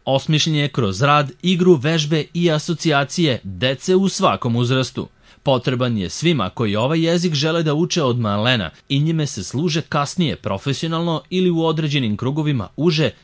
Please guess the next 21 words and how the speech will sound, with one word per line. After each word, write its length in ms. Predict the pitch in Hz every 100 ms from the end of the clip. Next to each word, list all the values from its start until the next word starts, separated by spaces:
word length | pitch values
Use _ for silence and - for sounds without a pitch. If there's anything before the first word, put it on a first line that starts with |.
| _
i 200 | 196 190 -
šire 320 | - 156 95
familije. 480 | - 113 120 113 - _ _ _
Ovakvim 540 | 113 113 117 - 127 117
vidom 260 | 120 120
nastave 440 | 135 135 - 95 85
prilagođene 680 | 120 107 104 110 107 95 101
deci 360 | 151 156 120 -
pružamo 380 | - 190 185 190
mogućnost 680 | 160 117 156 - 160 135 -
svima, 400 | - 127 135 76 -
već 320 | 110 135 131
od 140 | 139 123
osnovne 420 | 147 156 - 82
škole, 440 | 78 - 160 92 76
kada 200 | - 135
učenje 380 | 160 185 190 143
jezika 460 | 131 165 175 175 151
ne 200 | 143 170
predstavlja 580 | 156 135 120 - 76 73
problem, 400 | - 160 165 143